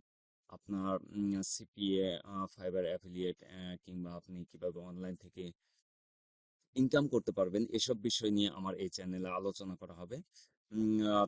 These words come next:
তো আশা করি যে আপনাদের আলোচনাগুলো অবশ্যই কাজে লাগবে। উম, আহ, তো তার জন্য অবশ্যই আমার চ্যানেলটি সাবস্ক্রাইব করে রাখবেন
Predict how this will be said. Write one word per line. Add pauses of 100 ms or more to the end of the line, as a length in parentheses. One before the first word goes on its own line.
তো
আশা
করি
যে
আপনাদের
আলোচনাগুলো
অবশ্যই
কাজে
লাগবে।
উম,
আহ,
তো
তার
জন্য
অবশ্যই
আমার
চ্যানেলটি
সাবস্ক্রাইব
করে
রাখবেন